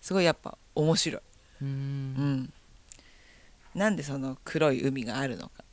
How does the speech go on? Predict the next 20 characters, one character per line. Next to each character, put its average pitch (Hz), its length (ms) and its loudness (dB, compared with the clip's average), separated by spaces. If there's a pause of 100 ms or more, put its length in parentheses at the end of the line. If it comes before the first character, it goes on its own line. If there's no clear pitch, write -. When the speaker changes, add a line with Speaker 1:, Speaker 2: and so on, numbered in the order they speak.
(120)
Speaker 2:
う 107 60 0
ん。 98 220 -2
Speaker 1:
と - 100 -12
か、 - 240 -14 (1000)
な 175 120 2
ん - 20 0
で 131 80 0
こ 123 140 -4
う 123 40 0
い 123 40 -2
う - 20 -6
仕 - 140 -6
事 - 180 -14
が 101 120 -8
あ 120 60 -4
る - 100 -8
の - 100 -14
か - 220 -12
と - 100 -20
か、 - 220 -16